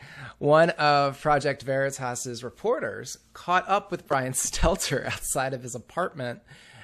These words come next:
and they confronted him. Um, so you can see the, the video online. It's a little short. Here we are. We have Stelter,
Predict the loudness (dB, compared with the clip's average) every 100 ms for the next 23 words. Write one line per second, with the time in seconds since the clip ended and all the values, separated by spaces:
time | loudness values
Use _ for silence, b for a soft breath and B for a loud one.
0 | B -4 -4 -2 -4 -6 -4 -4 -2 -4
1 | -6 -12 -14 -18 b b b -6 -4 -4
2 | -4 -8 -14 _ _ _ _ _ -20 -14
3 | -8 -6 -6 -6 -6 -6 -4 -4 -4 -6
4 | -8 -8 -6 -4 -2 -2 0 -2 -4 -10
5 | b b b b -10 -6 -6 -4 -4 -4
6 | -6 -6 -8 -12 -20 b b b b b
7 | -8 -8 -2 -2 -2 -2 0 2 0 -2
8 | _ -8 -4 0 0 0 -2 -2 -6 -4
9 | -4 -2 -4 -2 -2